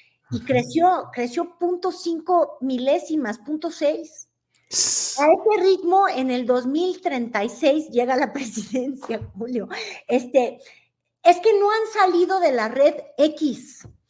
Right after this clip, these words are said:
Speaker 1: no han tenido el pegue, porque finalmente una cosa es la elección en los hashtags y en una red, y otra cosa es la elección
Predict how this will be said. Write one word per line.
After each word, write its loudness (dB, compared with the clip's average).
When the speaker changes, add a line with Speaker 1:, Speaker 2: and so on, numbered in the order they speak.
Speaker 1:
no 4
han 2
tenido 0
el -6
pegue, -2
porque -10
finalmente -4
una -6
cosa -4
es -6
la -4
elección -4
en -8
los -10
hashtags -6
y 0
en 2
una -2
red, -4
y 2
otra 2
cosa 0
es 2
la 0
elección -2